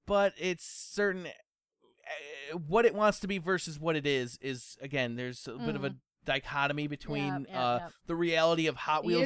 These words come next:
Speaker 3: usual
Speaker 1: versus
Speaker 3: conflict.
Speaker 1: between the reality of what Hot Wheels is and does versus the, uh, reality and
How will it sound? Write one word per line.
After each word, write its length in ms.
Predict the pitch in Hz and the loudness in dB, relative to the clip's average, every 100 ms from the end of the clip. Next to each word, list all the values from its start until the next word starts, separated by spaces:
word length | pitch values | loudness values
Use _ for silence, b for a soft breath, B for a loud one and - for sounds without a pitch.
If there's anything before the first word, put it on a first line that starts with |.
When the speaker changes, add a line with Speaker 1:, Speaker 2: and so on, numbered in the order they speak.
| - | 4
Speaker 3:
usual 100 | 160 220 | 4 4
Speaker 1:
versus 160 | 147 | 0
Speaker 3:
conflict. 1000 | - 196 175 - - 170 180 190 - - _ 139 - - | 4 4 4 -4 -8 -4 -2 -4 -6 -20 _ -20 -20 -12
Speaker 1:
between 300 | - 185 175 | -4 -2 -2
the 60 | |
reality 440 | 160 185 190 190 180 | 0 4 6 6 4
of 100 | 147 | 2
what 180 | 156 147 | 0 0
Hot 260 | - 156 170 | 0 0 2
Wheels 220 | 170 147 | 0 2
is 220 | 175 156 | 0 0
and 120 | 160 | 0
does 300 | 151 156 156 | 4 4 4
versus 640 | 139 143 151 - 156 139 135 135 | 2 0 0 0 -4 -6 -10 -14
the, 840 | 123 143 139 135 131 127 127 127 | -6 -4 -2 -2 -4 -4 -6 -6
uh, 400 | 131 120 120 117 117 - | -4 -2 0 -2 -6 -6
reality 480 | 156 156 147 143 | 0 4 4 4
and 220 | 139 135 | -2 -6